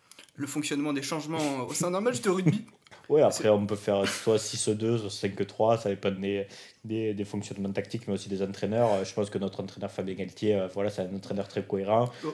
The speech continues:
Speaker 1: m-,
Speaker 2: euh,
Speaker 1: monsieur
Speaker 2: contrairement
Speaker 1: Laporte,
Speaker 2: à ce
Speaker 1: s'il vous
Speaker 2: qu'on a
Speaker 1: plaît.
Speaker 2: pu avoir, euh, comme des entraîneurs toulousains qui étaient pas forcément qualifiés pour le poste, mais, euh,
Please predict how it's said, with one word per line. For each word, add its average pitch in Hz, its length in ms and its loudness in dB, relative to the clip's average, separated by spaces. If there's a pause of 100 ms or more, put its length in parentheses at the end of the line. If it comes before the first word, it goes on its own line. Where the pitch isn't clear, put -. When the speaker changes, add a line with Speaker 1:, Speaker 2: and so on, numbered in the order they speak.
(120)
Speaker 1:
m-, - 100 -2
Speaker 2:
euh, 92 240 2
Speaker 1:
monsieur 113 220 2
Speaker 2:
contrairement 107 180 6
Speaker 1:
Laporte, 107 40 8
Speaker 2:
à 104 40 10
ce 104 60 6
Speaker 1:
s'il - 80 0
vous 110 60 2
Speaker 2:
qu'on 101 60 4
a 98 40 2
Speaker 1:
plaît. 95 80 -6
Speaker 2:
pu 104 100 2
avoir, 104 460 4
euh, 95 160 0
comme 92 180 -6
des 95 140 0
entraîneurs 95 400 -4
toulousains 104 420 -2
qui 104 120 -10
étaient - 100 -14
pas - 100 -8
forcément 98 560 -6 (380)
qualifiés 95 320 -2
pour 101 160 -2
le 98 40 0
poste, 107 460 4
mais, 92 120 -8
euh, - 600 -16